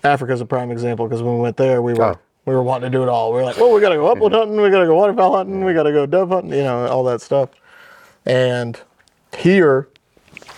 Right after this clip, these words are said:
Speaker 1: the cool thing is with this time of year,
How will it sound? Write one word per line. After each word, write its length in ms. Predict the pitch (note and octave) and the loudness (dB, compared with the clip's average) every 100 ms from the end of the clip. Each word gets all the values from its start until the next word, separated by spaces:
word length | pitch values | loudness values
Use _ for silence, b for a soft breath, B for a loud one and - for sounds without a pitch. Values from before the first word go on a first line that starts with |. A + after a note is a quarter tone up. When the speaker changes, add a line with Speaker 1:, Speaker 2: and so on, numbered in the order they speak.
| - - | -14 -6
Speaker 1:
the 120 | A2+ | -4
cool 280 | - E3+ E3+ | 2 2 4
thing 260 | E3 D3 | 2 2
is 220 | D3 C#3 A#2 | 0 -2 -4
with 200 | A2+ B2 | -6 0
this 240 | E3 - | 0 0
time 320 | - D#3+ C#3 | -4 -4 -4
of 60 | C3+ | -4
year, 260 | C#3 A2 | -2 -4